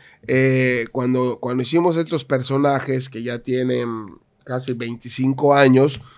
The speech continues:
em, decíamos, pues, ¿qué es lo clásico? Ah, los mariposos, mariconcha o, o un juego de,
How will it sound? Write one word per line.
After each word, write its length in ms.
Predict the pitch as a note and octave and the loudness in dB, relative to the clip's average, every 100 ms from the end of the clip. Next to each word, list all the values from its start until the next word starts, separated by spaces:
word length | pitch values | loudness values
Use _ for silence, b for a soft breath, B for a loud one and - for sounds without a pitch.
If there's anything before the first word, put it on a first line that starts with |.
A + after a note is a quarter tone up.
| B B B B B _ | B B B B B _
em, 640 | B2+ C#3 C3+ C3 B2+ C3 C3+ - _ _ _ - | 2 4 6 4 4 2 -2 -12 _ _ _ -12
decíamos, 520 | C#3 C#3 E3 D#3 C#3 | -6 0 4 4 2
pues, 300 | C#3 D3+ C#3 | 2 0 0
¿qué 200 | - F3+ | -2 2
es 60 | F#3+ | 4
lo 140 | F3+ | 4
clásico? 480 | D#3 C#3+ B2+ B2 C3 | 4 4 4 -2 -6
Ah, 380 | - F#3+ F#3 C#3+ B B - | 0 0 2 -2 B B -6
los 120 | C#3 | 0
mariposos, 840 | D#3+ D#3+ - D#3+ D#3 C#3 A2+ A#2+ | 4 2 6 8 8 6 -8 -10
mariconcha 1040 | C#2 D3+ E3 D#3 - D#3 D3 C#3+ C3 A#2+ A2+ | -6 0 2 0 -2 2 2 0 -4 -6 -4
o, 80 | A#2+ | -2
o 380 | B2 A#2+ B2 B2 | 0 -2 -2 0
un 160 | C3 C#3+ | 0 -2
juego 360 | C#3+ C#3 C3+ | 0 2 2
de, 280 | B2 A#2+ A#2 | 0 -2 -6